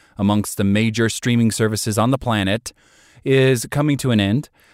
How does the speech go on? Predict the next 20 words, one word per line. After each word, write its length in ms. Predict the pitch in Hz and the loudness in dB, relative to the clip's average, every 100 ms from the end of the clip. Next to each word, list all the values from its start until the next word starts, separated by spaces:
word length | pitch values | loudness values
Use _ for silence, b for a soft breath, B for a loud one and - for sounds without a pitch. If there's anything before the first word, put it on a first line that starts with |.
| b | b
and 120 | 131 | 0
that 120 | 135 | 2
your 100 | 131 | 0
credit 260 | 110 165 165 | 2 0 2
card 200 | 135 117 | 0 0
is 100 | 104 | 0
about 240 | 101 98 | 0 0
to 80 | - | -2
be 100 | 98 | -6
charged 540 | - 117 87 82 - | 0 2 2 -2 -8
for 160 | - 101 | -8 -8
the 80 | 87 | -6
premium 540 | - 143 120 87 80 | 0 2 4 2 -2
plan. 400 | - 82 73 - _ b b b | -6 -8 -8 -16 _ b b b
It 100 | 127 | -4
helpfully 500 | 117 185 - 160 147 | 0 0 0 0 0
provides 380 | 139 131 120 120 | 0 2 2 0
a 40 | |
phone 260 | - 120 123 | 0 2 4
number 420 | 139 151 190 | 4 2 0